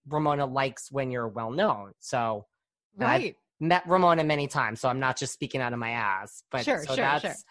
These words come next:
Speaker 1: that's pretty nice.
Speaker 2: Oh my God. I think it's fantastic. And that's why whenever people ask me, I love to give credit where credit is due. Ramona came up with this idea. Ramona wanted to do this,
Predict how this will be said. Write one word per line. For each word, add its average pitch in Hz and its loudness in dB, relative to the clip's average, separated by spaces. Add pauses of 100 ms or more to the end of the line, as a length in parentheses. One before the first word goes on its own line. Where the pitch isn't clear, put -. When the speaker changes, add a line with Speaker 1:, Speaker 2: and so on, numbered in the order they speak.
(240)
Speaker 1:
that's 175 2
pretty 165 -2 (180)
nice. 127 -6 (140)
Speaker 2:
Oh 339 6
my 381 6
God. 415 6
I 262 2
think 330 -4
it's - -10
fantastic. 330 -4
And 226 0
that's 254 -2
why 247 4 (100)
whenever 226 -2
people 226 -8
ask - -4
me, 226 -6 (440)
I 208 2
love 214 4 (140)
to 277 -2 (100)
give 214 0
credit 214 0
where 202 -2
credit 202 0
is 208 -4
due. 349 0
Ramona 180 -4
came 254 -6
up 254 -4
with 254 -10
this 254 -10
idea. 269 -6 (560)
Ramona 190 0
wanted 247 2
to 226 -8
do 240 -2
this, 294 -2